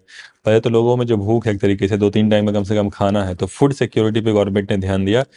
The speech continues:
कि सबसे पहले जो है लोगों को खाना अवेलेबल होना चाहिए। सबसे पहले तो लोगों को ठीक-ठाक खाना अवेलेबल होना चाहिए, ठीक, फूड सिक्योरिटी कम से कम वो हो, चाहे मिड डे मील वाला हो, चाहे नेशनल फूड सिक्योरिटी एक्ट के तहत जो है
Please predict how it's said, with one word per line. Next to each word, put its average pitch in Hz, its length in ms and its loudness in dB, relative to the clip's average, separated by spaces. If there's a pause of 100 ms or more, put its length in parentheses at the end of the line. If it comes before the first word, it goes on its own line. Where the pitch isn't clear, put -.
(260)
कि 117 60 -2
सबसे 120 240 2
पहले 117 200 2
जो 110 140 0
है 113 60 0
लोगों 104 260 2
को 113 120 0
खाना 110 420 0
अवेलेबल 98 320 2
होना 92 260 -2
चाहिए। 87 320 -4
सबसे 117 300 -2
पहले 117 180 2
तो 113 80 -4
लोगों 104 200 0
को 151 200 2 (640)
ठीक-ठाक 131 420 0
खाना 107 280 2
अवेलेबल 95 280 0
होना 92 180 -4
चाहिए, 95 200 -2
ठीक, 143 220 0
फूड 110 180 -2
सिक्योरिटी 92 580 -4 (320)
कम 110 140 -2
से 110 140 -2
कम 139 140 2
वो 104 260 2
हो, 95 180 -2
चाहे 110 220 0
मिड 113 240 0
डे 120 100 2
मील 117 200 2
वाला 107 240 2
हो, 104 180 0
चाहे 104 160 -2
नेशनल 104 280 -2
फूड 104 160 -2
सिक्योरिटी 101 480 0
एक्ट 98 120 2
के 104 120 0
तहत 95 260 -2
जो 95 120 4
है 98 140 2